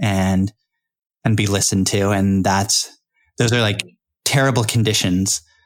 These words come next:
for sharing and then therefore terrible conditions for listening. So, like, the conditions need to be there where we think about, like, okay,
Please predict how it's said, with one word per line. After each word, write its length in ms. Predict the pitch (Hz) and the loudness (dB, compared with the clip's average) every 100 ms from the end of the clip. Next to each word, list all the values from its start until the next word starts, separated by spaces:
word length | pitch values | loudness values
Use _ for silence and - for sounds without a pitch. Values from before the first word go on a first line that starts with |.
| _ _ _ _ - | _ _ _ _ -6
for 120 | 123 | -2
sharing 680 | 107 113 101 95 95 98 101 | 0 0 0 0 0 -2 -4
and 240 | 113 101 98 | -2 0 2
then 180 | 95 101 | 2 2
therefore 520 | 117 113 113 104 - | 0 0 0 0 -4
terrible 420 | - 123 110 110 107 | -2 0 2 0 0
conditions 560 | 113 98 101 101 101 | 0 -2 0 -2 -2
for 140 | - 98 | -2 -2
listening. 520 | 95 - 101 101 107 _ - - _ _ _ _ | -2 0 0 -2 -4 _ -20 -20 _ _ _ _
So, 720 | - - 104 101 98 101 110 _ _ _ - | -4 0 2 2 2 0 -4 _ _ _ -4
like, 160 | 110 - | -4 -2
the 80 | 135 | -2
conditions 640 | 113 139 135 151 139 120 | 0 2 2 2 2 2
need 220 | 104 107 107 | 2 0 0
to 80 | |
be 140 | 101 95 | -2 -2
there 300 | 90 98 - _ _ _ _ | -2 -4 -8 _ _ _ _
where 680 | 117 101 98 98 98 104 - _ _ _ - | 0 2 2 2 0 -2 -6 _ _ _ -4
we 80 | 110 | -2
think 300 | - 120 117 | 0 0 2
about, 480 | 110 107 104 107 | 2 2 0 0
like, 260 | 110 101 - 147 | -2 -4 -4 -4
okay, 320 | 143 117 | -2 -2